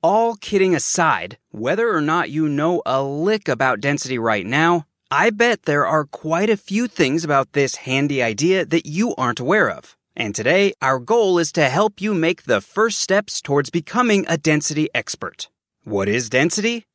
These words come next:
How can you calculate it? What are some densities of common everyday stuff like water and air? And how can you use all of this new knowledge to understand what will and will not float in water?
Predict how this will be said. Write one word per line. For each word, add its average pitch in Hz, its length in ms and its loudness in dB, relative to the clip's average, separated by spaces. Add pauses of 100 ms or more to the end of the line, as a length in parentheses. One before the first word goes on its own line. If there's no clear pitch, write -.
How 180 160 0
can 190 160 0
you 180 120 2
calculate 170 580 0
it? 214 160 -2 (180)
What 180 200 0
are 247 80 2
some 208 280 0
densities 170 580 0
of 147 220 -2
common 160 440 2
everyday 131 400 0
stuff - 540 0
like 110 300 -4
water 127 460 2
and 127 140 -2
air? 180 420 0 (200)
And 131 160 -2
how 175 300 0
can 202 200 -2
you 170 160 2
use 165 440 -2
all 147 180 2
of 127 100 -6
this 139 220 -2
new 139 240 2
knowledge 147 520 2
to 170 160 -2
understand 180 560 0
what 123 240 2
will 180 460 0
and 113 180 -4
will 113 220 0
not 127 340 0
float 156 680 0
in 147 260 2
water? 196 460 0